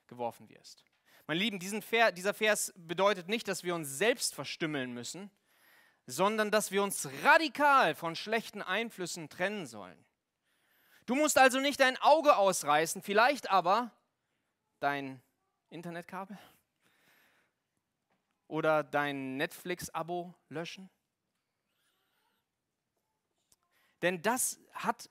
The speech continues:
unglaublich viel Einfluss. Vielleicht sagst du, „Ja, aber wenn ich mir diese Dinge anschaue, dann verändert das doch nicht meine Überzeugung.“ Und dann sage ich, „Ja, wahrscheinlich, vielleicht nicht.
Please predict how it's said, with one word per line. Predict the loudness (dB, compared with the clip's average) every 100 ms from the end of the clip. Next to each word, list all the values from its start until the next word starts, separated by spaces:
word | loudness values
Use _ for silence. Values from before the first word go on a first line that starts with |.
| _
unglaublich | -4 -4 -2 -4 -4 -14
viel | -10 -8 -8
Einfluss. | -8 -10 -14 -20 -20 -20 _ _ _ _ _ _ _ _ _ _ -2
Vielleicht | 2 2 6
sagst | 4 4 -6
du, | -6 -6 2
„Ja, | 4
aber | 4 2
wenn | 2
ich | 0
mir | 0 -4
diese | -2 -4
Dinge | -2 -2 0
anschaue, | -2 -2 0 2 2
dann | 0
verändert | 0 -4 0 0 0
das | -4
doch | -4
nicht | -4 -4
meine | -2 -2 -4
Überzeugung.“ | -4 -6 0 0 0 -2 -8
Und | -8
dann | -8
sage | -2 -4 -4
ich, | -4
„Ja, | -2 -2
wahrscheinlich, | -6 -8 -10 -10 -10
vielleicht | -4 -4 -4 -12
nicht. | -12 -12 _